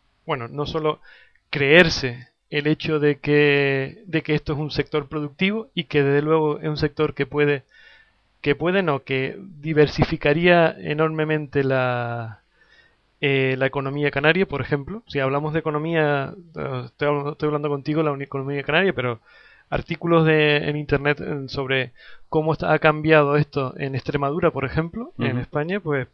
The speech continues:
Speaker 1: perfectamente se puede aplicar a Canarias. Además,
Speaker 2: Ujú.
Speaker 1: con el agravante, si quieres, si quieres llamarlo así, de que en Canarias es con lo único, con lo único que podemos competir en igualdad de condiciones. Ni siquiera con el turismo.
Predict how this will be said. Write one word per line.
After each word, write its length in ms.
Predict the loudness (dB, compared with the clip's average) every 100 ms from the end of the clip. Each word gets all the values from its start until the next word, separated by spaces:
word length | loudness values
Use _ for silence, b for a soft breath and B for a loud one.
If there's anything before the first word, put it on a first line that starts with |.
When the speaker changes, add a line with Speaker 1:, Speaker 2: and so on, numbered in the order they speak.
| _
Speaker 1:
perfectamente 1400 | -8 -6 -2 0 0 0 2 2 2 0 -2 -4 -6 -10 -14 b b b b b
se 160 | -4
puede 160 | 0 0
aplicar 320 | 0 0 2
a 60 | 2
Canarias. 380 | 2 -2 -4 -4
Además, 320 | 0 2 2 0
Speaker 2:
Ujú. 60 |
Speaker 1:
con 140 | -2 -2
el 120 | 0
agravante, 560 | 0 2 2 2 -2 -8
si 160 | -8
quieres, 360 | -4 0 2 6 4 4
si 260 | -14 -16 -8
quieres 220 | -6 -2
llamarlo 340 | -2 -2 -2
así, 280 | -4 -4 -10 _ b b b b _
de 200 | 0 0
que 100 | 2
en 100 | 0
Canarias 540 | 2 2 2 2 -2 -10 _
es 120 | -12 -4
con 260 | -2 0
lo 100 | 0
único, 520 | 0 -2 -4 -4 -6 -6 _ -20 _ _
con 200 | -4 0
lo 100 | 0
único 500 | 0 -2 -4 -6 -8 _ _ _
que 120 | -2
podemos 240 | 0 -2 -4
competir 460 | -8 -4 -2 2
en 140 | 2 0
igualdad 520 | -4 -2 -4 2 4
de 80 | 4
condiciones. 580 | -2 -6 -6 -8 -8 -14 B B B
Ni 140 | -4 0
siquiera 360 | 2 8 8
con 140 | 8 4
el 100 | 0
turismo. 480 | -2 -6 -6 -12